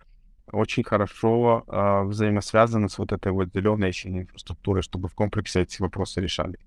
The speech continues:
Будут они там у нас, ну, не только они зеленые должны быть, да, то есть у нас и серая инфраструктура, которая у нас в городах есть, она тоже должна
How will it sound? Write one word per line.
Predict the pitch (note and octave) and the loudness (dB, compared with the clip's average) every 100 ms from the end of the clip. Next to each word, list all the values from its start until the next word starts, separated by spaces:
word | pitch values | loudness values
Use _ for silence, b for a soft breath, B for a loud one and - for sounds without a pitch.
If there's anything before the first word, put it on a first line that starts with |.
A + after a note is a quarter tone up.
| - | -20
Будут | A2 A#2 D3 C#3+ | 0 0 0 -2
они | A#2+ A#2+ A#2+ | 0 2 2
там | A#2 A2 | 0 2
у | |
нас, | G#2+ G#2 G2+ - _ | 2 2 0 -4 _
ну, | C3 C3 | 0 2
не | C3 | 2
только | C3+ C#3+ - | 4 2 4
они | A2+ G#2+ | 2 2
зеленые | G#2+ G#2 G2+ G2 | 2 4 4 2
должны | F#2 F2 F#2+ | 2 0 -2
быть, | F2 E2+ - | -4 -6 -4
да, | F#2 G#2 A#2+ | -2 -2 -2
то | - | -2
есть | G#2 - | -2 0
у | |
нас | G#2+ A#2 - - | 0 0 -4 -6
и | G#2 A2 G#2 _ _ _ | 0 0 -2 _ _ _
серая | - B2+ A2+ | 2 4 4
инфраструктура, | G#2+ A2+ - - - A2 | 0 -4 -6 -10 -2 0
которая | G2 F#2+ G2+ G2 | 0 -2 -2 0
у | |
нас | G2 | 0
в | |
городах | G2+ F#2 F2 - | 0 0 0 0
есть, | A#2+ - | -2 0
она | A2+ G2+ | 0 0
тоже | A#2+ B2 | 0 0
должна | A2 G#2 F#2+ G2+ G2+ | 2 0 0 0 0